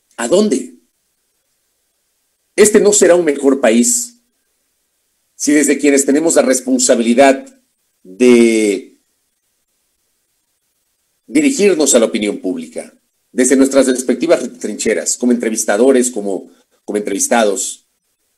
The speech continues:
de quienes son líderes de opinión, de quienes están allí en la primera línea, opinando, leyendo lo que está pasando, trasladando a sus seguidores su forma de pensar.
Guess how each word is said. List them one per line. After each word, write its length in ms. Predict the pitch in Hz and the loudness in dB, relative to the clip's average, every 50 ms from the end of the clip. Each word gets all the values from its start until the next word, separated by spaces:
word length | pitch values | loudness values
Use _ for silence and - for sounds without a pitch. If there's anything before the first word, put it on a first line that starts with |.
| _ _ _ _ _ _ _ _ _ _ _ _ _ _ _ _ _ _ _ _ | _ _ _ _ _ _ _ _ _ _ _ _ _ _ _ _ _ _ _ _
de 180 | _ - 139 139 | _ -2 -2 0
quienes 280 | 139 156 156 160 156 | 2 2 2 2 2
son 280 | - - 190 208 220 214 | 2 4 4 4 4 4
líderes 380 | 185 170 156 151 143 139 127 123 | 2 2 2 4 4 4 4 2
de 60 | 127 | 2
opinión, 760 | 117 120 117 101 104 107 107 104 92 87 82 82 82 - _ _ _ _ _ _ _ _ _ _ _ _ _ | 0 0 -2 -6 -4 -4 -4 -4 -4 -6 -10 -12 -18 -20 _ _ _ _ _ _ _ _ _ _ _ _ _
de 120 | - 139 | -4 -2
quienes 280 | 135 151 156 151 143 143 | 0 0 0 0 0 -2
están 240 | 143 - - 202 196 | 0 0 0 0 2
allí 200 | 175 - 180 233 | 0 0 2 2
en 100 | 240 196 | 2 4
la 120 | 160 - | 2 2
primera 300 | - 135 131 139 139 131 | 2 2 4 4 4 4
línea, 280 | 123 135 135 131 127 127 | 4 4 4 4 4 2
opinando, 600 | 127 127 131 131 143 175 202 214 196 160 131 135 | 2 0 0 0 0 2 2 0 0 2 2 2
leyendo 420 | 131 139 139 185 247 277 262 165 | 2 2 2 2 2 4 4 4
lo 80 | 143 131 | 2 0
que 80 | - | -2
está 220 | 120 - - - - | -2 -2 -2 -2 -2
pasando, 600 | 117 113 - - 123 117 110 98 95 87 - - - _ _ _ _ _ | -2 -2 -2 -2 -2 -2 -4 -4 -6 -8 -8 -12 -16 _ _ _ _ _
trasladando 460 | - 151 185 185 180 208 254 285 - | 0 2 2 4 4 2 2 4 4
a 40 | 254 | 4
sus 140 | - 220 - | 2 2 2
seguidores 380 | - 190 160 170 190 208 202 - | 0 0 2 2 2 4 2 2
su 120 | - - | 0 0
forma 260 | - 175 185 160 160 | -2 -2 0 0 0
de 100 | 143 135 | 0 0
pensar. 580 | 135 - 104 101 87 - 90 76 65 - - | 0 -2 -4 -4 -4 -6 -6 -6 -8 -12 -18